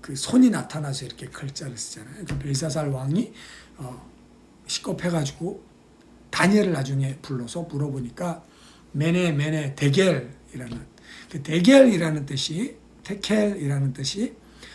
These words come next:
"왕을 저울에 달아봤더니 부족함이 보였다." 하미요. 자, 오늘도 아마샤의 인생을 저울에 이렇게 올려놓고 봤을 때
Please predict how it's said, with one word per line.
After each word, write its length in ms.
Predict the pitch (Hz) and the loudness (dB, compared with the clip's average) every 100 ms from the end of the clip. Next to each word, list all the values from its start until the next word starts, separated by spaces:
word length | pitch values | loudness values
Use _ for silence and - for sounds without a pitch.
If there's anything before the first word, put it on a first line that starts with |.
| - | -12
"왕을 400 | - 175 233 254 | 2 6 8 8
저울에 400 | - 170 180 190 | 6 2 0 -2
달아봤더니 840 | - 123 165 156 156 143 160 185 233 | -6 -6 -6 -4 -8 -8 -6 -6 -6
부족함이 680 | - 170 233 - 220 247 | -6 -4 -4 -4 -6 -6
보였다." 640 | 180 135 120 - 170 240 - - - - - - - - - | -6 -8 -8 -10 -6 -6 -8 -20 -20 -20 -20 -20 -20 -20 -12
하미요. 380 | 151 139 120 110 113 139 - _ - - - - - - - - - | -4 -2 -2 -8 -12 -16 -20 _ -20 -20 -20 -20 -20 -12 -8 -6 2
자, 140 | - 277 | 6 8
오늘도 680 | 214 277 247 214 262 330 - - | 12 12 12 8 8 4 -6 -2
아마샤의 800 | - 220 277 277 247 254 247 226 | 6 8 8 8 6 6 6 6
인생을 500 | 196 190 196 233 247 | 2 2 4 6 6
저울에 380 | - 180 208 202 | 4 4 4 4
이렇게 260 | 165 - | 2 0
올려놓고 480 | 160 147 170 165 156 | 0 2 0 0 -4
봤을 400 | 131 110 160 139 | -10 -8 -8 -4
때 400 | 240 233 151 | -2 -2 -4